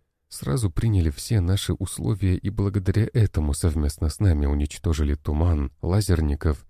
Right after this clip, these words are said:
и начали спасение людей. Все три корейские зоны были уничтожены, а мутантов мы обманывали с помощью городского оповещения, брошенных телефонов и всякого разного, что издавало звук.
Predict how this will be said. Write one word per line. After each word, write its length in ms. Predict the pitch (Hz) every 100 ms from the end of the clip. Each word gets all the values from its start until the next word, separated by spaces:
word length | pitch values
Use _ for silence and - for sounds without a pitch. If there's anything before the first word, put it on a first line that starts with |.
| -
и 100 | 92
начали 380 | 123 123 95
спасение 680 | 98 - 87 - 90 87 87
людей. 600 | 85 82 82 73 67 65 _ _ _ _ _ _
Все 260 | - - 104
три 240 | - 98
корейские 640 | - 104 90 87 - 80 76
зоны 340 | 82 82 73
были 280 | 71 78 71
уничтожены, 920 | 71 71 - - 87 73 71 69 67 - -
а 140 | 92
мутантов 600 | 107 - 101 90 - 78
мы 200 | 85 85
обманывали 600 | 78 80 87 80 76 73
с 120 | 71
помощью 420 | - 80 76 -
городского 540 | 80 85 82 - 80 76
оповещения, 800 | - 80 73 - 107 85 73 69
брошенных 540 | 73 98 107 92 85
телефонов 640 | - 76 76 - 87 73 - -
и 100 | 123
всякого 500 | - 143 143 135 143
разного, 460 | 113 78 76 73
что 220 | - 98
издавало 420 | 82 85 76 73 73
звук. 460 | 78 71 - -